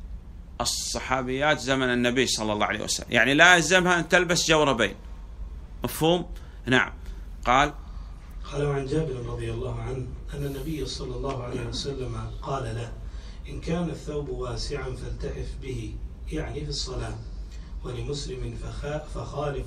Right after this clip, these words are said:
Speaker 2: بين طرفيه، وإن كان ضيقاً فاتزر به.'" متفق عليه. ولهما من حديث أبي هريرة رضي الله تعالى عنه:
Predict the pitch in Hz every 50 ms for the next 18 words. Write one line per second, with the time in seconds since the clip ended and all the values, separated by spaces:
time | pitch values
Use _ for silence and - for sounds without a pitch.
0 | - - 139 139 139 131 120 - - 120 117 107 107 - 143 147 151 151 151 -
1 | - - - - - - - - - - - - - 135 135 131 127 123 117 113
2 | 127 135 135 131 117 - - 143 139 - - 120 120 113 - - 135 131 127 120
3 | 117 113 113 120 131 135 127 - - - - - 165 135 123 120 117 - 131 120
4 | 113 110 113 110 110 110 113 110 - - - - - - - - - - - -
5 | - - - - - - - - - - - 170 165 170 180 175 175 165 147 147
6 | 147 135 143 147 160 160 - 147 139 135 135 131 123 127 135 143 143 139 131 -
7 | - - - - 123 127 127 123 127 127 131 127 120 120 - - - - - 123
8 | - 117 113 113 135 139 143